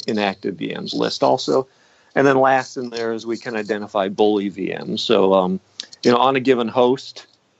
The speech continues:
uh, if one V M is, uh, potentially monopolizing too many of the resources, like it's using a lot of C P U or memory, um, and that's affecting the other V Ms, we'll actually report that and tell you how many other,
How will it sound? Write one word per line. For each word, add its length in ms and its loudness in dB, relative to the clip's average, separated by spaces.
uh, 220 -2
if 220 -4
one 280 0
V 200 -2
M 260 -2
is, 240 0
uh, 540 0
potentially 480 0
monopolizing 760 0
too 140 -2
many 160 2
of 80 4
the 80 2
resources, 720 2
like 160 -4
it's 140 -12
using 200 -8
a 100 -2
lot 140 2
of 80 -8
C 180 -10
P 120 -16
U 100 -8
or 140 -14
memory, 480 2
um, 300 2
and 240 2
that's 240 0
affecting 480 0
the 180 0
other 220 2
V 200 0
Ms, 240 -2
we'll 140 4
actually 360 -2
report 500 0
that 300 -2
and 140 -18
tell 140 -4
you 80 -2
how 100 -8
many 220 -10
other, 240 -10